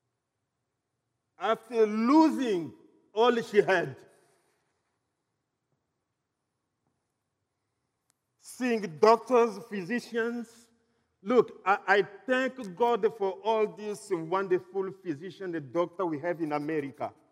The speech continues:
But above all, I thank God who is the healer.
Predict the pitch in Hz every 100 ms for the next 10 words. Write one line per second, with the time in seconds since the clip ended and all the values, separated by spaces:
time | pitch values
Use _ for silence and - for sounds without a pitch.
0 | _ _ _ _ _ _ _ _ _ _
1 | _ _ _ _ - 190 208 170 240 269
2 | 262 247 240 185 135 - 175 190 - 269
3 | 277 247 170 247 226 180 180 208 160 156
4 | 151 156 175 123